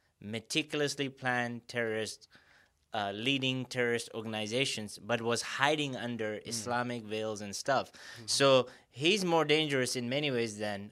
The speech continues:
Speaker 1: Osama bin Laden and Baghdadi, and yet somebody had to make a call to take him out, and who made the call?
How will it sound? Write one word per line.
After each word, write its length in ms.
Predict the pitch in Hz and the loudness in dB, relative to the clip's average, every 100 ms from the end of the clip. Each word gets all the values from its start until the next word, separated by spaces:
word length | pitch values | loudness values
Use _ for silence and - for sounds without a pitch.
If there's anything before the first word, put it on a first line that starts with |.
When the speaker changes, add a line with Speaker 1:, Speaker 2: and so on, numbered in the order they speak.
| _ | _
Speaker 1:
Osama 480 | 107 - 131 127 120 | -6 0 2 2 0
bin 180 | 107 107 | -2 -2
Laden 460 | 113 127 117 98 95 | 0 0 -2 -8 -8
and 180 | 98 | -6
Baghdadi, 720 | 101 98 95 131 147 95 92 - _ _ _ _ - | -4 -4 2 4 4 2 -6 -14 _ _ _ _ -8
and 160 | 110 | -2
yet 260 | 117 123 123 | 4 4 4
somebody 320 | - 160 160 | 2 4 4
had 180 | 131 131 | 4 2
to 60 | 113 | 2
make 240 | 110 120 98 | 0 0 0
a 60 | |
call 320 | - 131 123 | -4 2 2
to 100 | 101 | 2
take 220 | 90 127 113 | 0 0 0
him 140 | 104 | -2
out, 200 | 110 101 | -2 -2
and 120 | 92 | -4
who 220 | 98 127 113 | -2 -2 0
made 240 | 113 101 | -2 -2
the 80 | 98 | -6
call? 380 | - 107 85 | -4 -4 -6